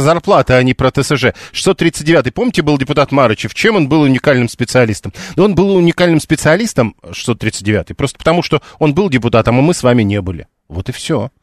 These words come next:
Э, я бы пошел в депутаты, пишет Константин двести сорок седьмой. Пусть меня научат и возьмут. Ну так надо тогда,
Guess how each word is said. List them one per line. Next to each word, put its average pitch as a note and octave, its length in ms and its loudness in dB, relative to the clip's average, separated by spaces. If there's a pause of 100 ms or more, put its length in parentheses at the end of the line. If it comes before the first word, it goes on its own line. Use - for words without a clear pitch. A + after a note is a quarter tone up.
(280)
Э, A2+ 420 2
я D3+ 220 2
бы E3 100 2
пошел D#3+ 300 0
в A#2+ 40 -8
депутаты, D3 420 2
пишет A#2+ 220 -6
Константин D3 460 0
двести B2+ 220 0
сорок C3 180 0
седьмой. C#3+ 300 -2 (240)
Пусть F3 160 0
меня D3 180 4
научат E3+ 380 0
и - 20 0
возьмут. C3 460 0 (240)
Ну D#3+ 100 4
так F#3 140 -2
надо F3+ 220 2
тогда, D#3 380 2